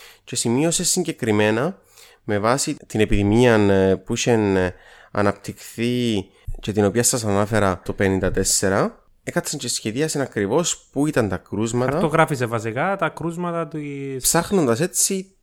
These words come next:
Speaker 1: το κοινό του συνδετικών, ε, σημείων. Και είδαν ουσιαστικά ότι τούτοι οι άνθρωποι που είχαν, ε, μολυνθεί που χολέραν είχαν έναν κοινό χαρακτηριστικό.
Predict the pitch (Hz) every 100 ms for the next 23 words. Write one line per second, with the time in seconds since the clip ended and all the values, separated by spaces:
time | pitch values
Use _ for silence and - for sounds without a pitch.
0 | _ - 120 117 120 147 151 151 147 135
1 | 135 107 101 107 117 117 113 113 113 110
2 | 107 104 104 98 98 95 95 95 - -
3 | 104 101 92 90 - _ _ _ _ -
4 | 110 131 147 120 101 - 95 120 123 -
5 | 139 139 104 113 104 107 101 110 - 120
6 | 117 110 104 101 92 - - 127 120 104
7 | 95 87 - 87 92 92 120 196 - -
8 | - - 156 - 160 175 165 113 117 -
9 | 123 - 127 - 95 95 92 -